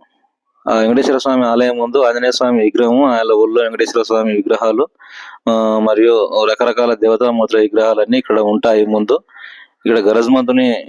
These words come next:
ఏ, విగ్రహం కూడా వెంకటేశ్వర స్వామి ముందే ఉంటుంది. ఆ పైన ఉన్నది వెంకటేశ్వర స్వామి ఆలయము. ఆ, మేము మా పాప వెళ్ళినాము ఆలయానికి, అప్పుడు తీయించి-, తీసిన వీడియో ఇది.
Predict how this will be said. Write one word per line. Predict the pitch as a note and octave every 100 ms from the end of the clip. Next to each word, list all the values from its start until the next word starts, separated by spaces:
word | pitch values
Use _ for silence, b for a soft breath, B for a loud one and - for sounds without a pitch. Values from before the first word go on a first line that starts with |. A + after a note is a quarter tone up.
| G#2
ఏ, | G#2+ G#2 G2+ G2+ G2
విగ్రహం | G2+ G#2 B2 B2+
కూడా | B2+ B2+
వెంకటేశ్వర | C3 A2+ A2 A2+ A2+
స్వామి | B2 A#2 A2
ముందే | A2 A#2
ఉంటుంది. | A#2 G#2+ G#2+ G#2+ D3+ B B B _
ఆ | G#2+
పైన | A2+ A#2
ఉన్నది | B2 A#2 A2+
వెంకటేశ్వర | A2 A2 G#2+ G#2+ G#2+
స్వామి | - A2 G#2
ఆలయము. | G2+ G#2 G#2 A2 F3 _ _ b b b b b _ G#2+
ఆ, | G#2 G#2
మేము | - A2+ A#2+ B2+ C3
మా | A#2+
పాప | - A2+ A#2+
వెళ్ళినాము | A2+ A2+ A2 A#2+ _ _ -
ఆలయానికి, | A2 A2 A2 G#2 A#2
అప్పుడు | G#2+ A2+
తీయించి-, | G#2+ A2 - -
తీసిన | A2+ A2 A#2+
వీడియో | G#2 G#2 G#2+
ఇది. | G#2 A#2+